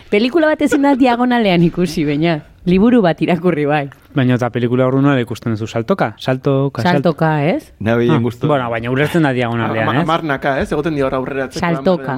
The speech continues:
Speaker 4: hamabosnaka,
Speaker 2: Bueno, vale,
Speaker 4: bider
Speaker 2: saltoka.
Speaker 4: bi.
Speaker 1: Ez, ez dakit, ez dakit.
Speaker 2: Ez dakit, nik ez dakit.
Speaker 1: <laughs>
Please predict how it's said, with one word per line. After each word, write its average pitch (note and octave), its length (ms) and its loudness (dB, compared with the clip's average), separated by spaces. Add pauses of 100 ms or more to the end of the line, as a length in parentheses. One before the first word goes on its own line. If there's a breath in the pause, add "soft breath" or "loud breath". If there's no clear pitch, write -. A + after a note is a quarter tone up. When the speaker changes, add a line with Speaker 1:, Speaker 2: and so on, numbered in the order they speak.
(100)
Speaker 4:
hamabosnaka, A#2+ 600 -6
Speaker 2:
Bueno, B2+ 220 2
vale, A#2 200 0
Speaker 4:
bider D3+ 260 -2
Speaker 2:
saltoka. F#3 220 0
Speaker 4:
bi. G#3 60 0
Speaker 1:
Ez, F#3 140 0
ez F3 120 -4
dakit, D3+ 240 -6
ez C#3+ 80 -6
dakit. C#3+ 360 -4
Speaker 2:
Ez A#2+ 80 -12
dakit, A#2 300 -4
nik A2 140 -6
ez G#2+ 80 -12
dakit. A3 880 -4
Speaker 1:
<laughs> - 0 -